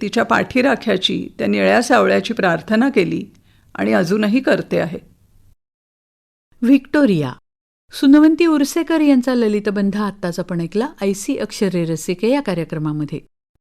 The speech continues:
Speaker 2: या कार्यक्रमाला निर्मिती सहाय्य केलं होतं रत्ना मगरे यांनी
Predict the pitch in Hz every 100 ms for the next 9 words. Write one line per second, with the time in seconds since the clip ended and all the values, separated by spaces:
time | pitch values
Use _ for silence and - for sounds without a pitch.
0 | _ 233 220 220 220 220 220 220 220 214
1 | 208 208 220 233 240 226 233 240 226 214
2 | 214 214 220 208 202 185 165 160 156 170
3 | 170 180 247